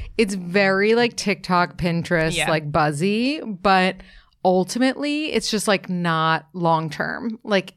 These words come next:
Speaker 1: it's a place that, like, you get a Magnolia cupcake, but, like, then what? You know, like, you have a nice meal, but then what? Like, it's just, it's a,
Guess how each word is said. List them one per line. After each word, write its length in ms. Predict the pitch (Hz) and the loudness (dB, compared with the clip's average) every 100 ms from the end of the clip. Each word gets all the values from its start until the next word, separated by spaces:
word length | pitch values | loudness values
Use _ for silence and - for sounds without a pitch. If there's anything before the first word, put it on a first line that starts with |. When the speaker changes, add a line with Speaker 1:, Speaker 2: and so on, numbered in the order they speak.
| - | -2
Speaker 1:
it's 280 | 202 185 - | -2 -2 -6
a 100 | 196 | -6
place 400 | - 190 175 - | -4 -2 -2 -2
that, 160 | 202 | -2
like, 240 | 185 175 - | -2 -4 -4
you 160 | 220 185 | -2 2
get 140 | 185 | 4
a 40 | |
Magnolia 540 | 180 170 156 160 160 160 | 4 0 -2 -2 -2 -4
cupcake, 480 | 170 175 - 160 147 | -6 -12 -8 -10 -8
but, 100 | 165 | -6
like, 240 | 175 156 | -6 -2
then 240 | 185 170 | -2 -2
what? 280 | 156 151 - | -4 -8 -10
You 160 | - 190 | -4 -2
know, 280 | 170 165 185 | 0 0 0
like, 240 | 180 - - - - | -2 -4 -20 -20 -16
you 160 | - 190 | -2 2
have 220 | 170 185 | 2 2
a 40 | 170 | 2
nice 300 | 170 165 - | 0 -2 -2
meal, 200 | 170 160 | -2 -2
but 200 | 175 214 | -2 0
then 200 | 247 190 | 0 0
what? 260 | - - | -6 -6
Like, 320 | - 170 156 - - - _ _ - | -4 -4 -4 -20 -20 -20 _ _ -6
it's 280 | 226 208 - | -4 -2 0
just, 440 | 214 208 196 - | 2 2 0 -6
it's 200 | - 214 226 | -2 2 2
a, 180 | 208 | 0